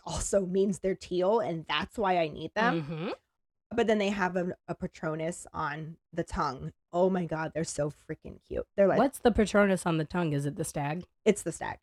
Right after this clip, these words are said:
Speaker 2: Oh, yes.
Speaker 1: Mm-hmm.
Speaker 2: Okay.
Speaker 1: They also have the Instapump Fury, which is Murder Muncher related. It
Speaker 2: Yeah.
Speaker 1: has the dark mark on the front. It's kind of like a dark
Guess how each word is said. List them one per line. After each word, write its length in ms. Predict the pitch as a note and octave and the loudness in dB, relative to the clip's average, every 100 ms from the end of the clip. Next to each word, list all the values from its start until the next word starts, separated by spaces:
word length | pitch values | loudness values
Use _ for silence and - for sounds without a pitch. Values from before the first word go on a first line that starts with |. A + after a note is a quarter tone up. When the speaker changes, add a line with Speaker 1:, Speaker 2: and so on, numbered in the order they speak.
| - | -8
Speaker 2:
Oh, 220 | D#3+ D3 | -6 -6
yes. 240 | C3+ C3 | -8 -4
Speaker 1:
Mm-hmm. 280 | F3+ D#3+ D#3 | -2 -2 -4
Speaker 2:
Okay. 160 | - - _ _ _ _ _ _ _ _ _ _ - | -6 -8 _ _ _ _ _ _ _ _ _ _ -4
Speaker 1:
They 120 | A3 | 2
also 240 | G#3+ A3+ A#3+ | 2 2 0
have 220 | G#3 F#3+ | 0 2
the 120 | F#3 - | 0 2
Instapump 680 | G#3 G#3 - G#3 B3 G#3 - _ - | 0 0 -2 -2 0 0 -2 _ -2
Fury, 460 | G3 E3 F3+ A#3 F#4+ _ _ _ _ | 2 4 2 2 -2 _ _ _ _
which 260 | F#3 G3+ - | -2 0 4
is 680 | F#3 F3 E3+ E3 - - - _ _ _ | 4 4 2 0 -8 -14 -18 _ _ _
Murder 320 | G#3 G3 F#3+ | 4 6 6
Muncher 380 | F#3 F3+ F#3 G3+ | 6 4 4 4
related. 500 | F#3 F3 E3 E3+ F#3+ | 4 4 2 2 2
It 100 | G#3 | 2
Speaker 2:
Yeah. 80 | F#3+ G3 | 4 4
Speaker 1:
has 180 | F#3 - | 2 2
the 140 | G3 | -2
dark 360 | E3+ F3 F3+ F#3 | 2 2 2 0
mark 340 | E3 E3 E3+ | -2 -2 0
on 140 | F3+ | -2
the 60 | F3 | -4
front. 320 | - F3+ F#3 | -4 -4 -2
It's 160 | F#3+ - | -4 -4
kind 240 | A3+ G3 | -4 0
of 100 | G#3 | 4
like 160 | A3 G#3+ | 4 4
a 80 | F#3+ | 0
dark 400 | - E3+ F3+ | 0 0 0